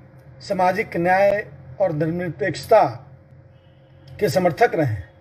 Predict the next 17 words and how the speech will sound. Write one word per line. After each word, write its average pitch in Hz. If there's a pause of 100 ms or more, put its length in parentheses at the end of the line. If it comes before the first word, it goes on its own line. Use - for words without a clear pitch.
(500)
समाज 190
के -
अंतिम 269
पंक्ति 185 (640)
में 190
रहने 190
वाले 202
लोगों 190
को 196
जिस 147 (1000)
जगदेव 180
बाबू 190
ने 185 (360)
एकजुट 202
किया 156
था 156 (720)
और 214